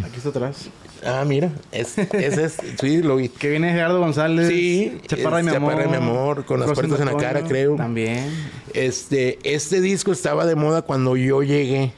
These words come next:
Speaker 2: a La Madera y todo, la raza del barrio lo escuchaba, lo traían. Entonces yo lo compré también. Y de ahí inició mi gusto por la música de Ramón Ayala.
Speaker 1: Ujú.
Speaker 2: Posteriormente,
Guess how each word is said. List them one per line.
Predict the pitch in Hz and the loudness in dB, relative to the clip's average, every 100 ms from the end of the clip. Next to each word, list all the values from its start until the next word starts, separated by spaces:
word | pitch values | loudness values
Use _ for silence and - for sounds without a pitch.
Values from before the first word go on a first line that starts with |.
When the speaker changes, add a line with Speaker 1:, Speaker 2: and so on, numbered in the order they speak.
| - | -4
Speaker 2:
a | |
La | 120 | 0
Madera | 120 117 127 131 | 0 2 2 0
y | |
todo, | 127 135 139 147 - | 0 0 2 0 0
la | 120 120 | -2 -2
raza | 123 131 156 | -2 -2 0
del | 147 | 2
barrio | 139 139 147 - | 2 2 -2 -4
lo | 113 117 113 | -2 2 2
escuchaba, | 107 - 104 151 190 | 0 -2 -2 0 2
lo | 151 | 2
traían. | - 135 147 - - - | 2 0 -2 -6 -16 -16
Entonces | - 170 | -4 0
yo | 165 | 2
lo | 151 151 | 2 0
compré | 139 123 123 | 0 0 -2
también. | 127 127 123 127 127 - - - - | -2 0 2 2 0 -4 -14 -20 -8
Y | 135 143 143 | -2 2 2
de | 139 143 | 2 2
ahí | 135 135 139 156 160 | 0 0 0 0 -2
inició | - 139 143 135 139 135 | 0 2 2 2 2 2
mi | 143 | 4
gusto | 135 139 - 151 | 4 2 0 -2
por | 135 123 | -2 -2
la | 113 | 0
música | 107 110 131 - 131 | 0 -2 -2 -2 0
de | 127 113 | 2 0
Ramón | 101 98 101 | 0 0 0
Ayala. | 104 117 120 - - - - - | 2 0 -2 -6 -18 -20 -16 -8
Speaker 1:
Ujú. | 120 147 226 - - - - - - - - - - - - | -4 -4 -4 -10 -18 -18 -18 -18 -20 -18 -18 -18 -18 -16 -6
Speaker 2:
Posteriormente, | 143 131 143 160 180 180 180 196 185 185 185 | -2 0 2 2 2 0 -2 0 2 2 0